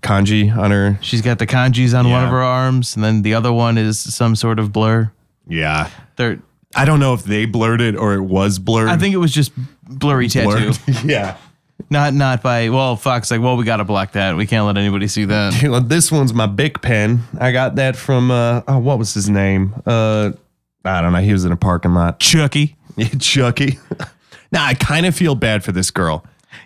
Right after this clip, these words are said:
Speaker 2: Yeah. No, that's why I kinda felt bad about making her a trash bag. But, but, yeah.
Speaker 1: Yeah.
Speaker 2: Um, yeah, so, you know, she says she's not gonna press charges against him because we don't, she doesn't say what happened,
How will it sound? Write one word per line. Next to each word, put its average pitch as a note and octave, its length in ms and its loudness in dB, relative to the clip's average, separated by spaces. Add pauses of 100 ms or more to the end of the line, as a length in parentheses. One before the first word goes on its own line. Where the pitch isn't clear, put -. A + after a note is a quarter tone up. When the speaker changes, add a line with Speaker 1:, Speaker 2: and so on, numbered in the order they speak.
Speaker 2:
Yeah. C3 240 0 (320)
No, D#3+ 160 0
that's D3 180 0
why E3+ 80 2
I C#3+ 60 0
kinda C#3+ 200 0
felt B2+ 160 -2
bad A#2+ 140 0
about C5+ 200 0
making C#5 180 0
her C#5 100 0
a C#5 40 -2
trash C5+ 260 0
bag. C#5 200 -2 (220)
But, - 600 -6 (400)
but, C#4+ 460 -2
yeah. B2 380 -2
Speaker 1:
Yeah. F#2 300 -6 (1040)
Speaker 2:
Um, D#3 500 0
yeah, F3 300 0
so, E3+ 420 0
you D#3+ 140 0
know, C#3 120 2
she D#3+ 440 0 (300)
says D3+ 300 0
she's D3 200 -2
not C#3+ 200 2
gonna C#3 300 0
press C3+ 260 -2
charges B2+ 480 -2
against B2 320 -2
him B2+ 140 4
because C3+ 260 2
we - 960 -12
don't, C4 260 -2
she A3 160 0
doesn't A3+ 200 2
say G3 220 2
what D#3+ 280 0
happened, F3+ 500 0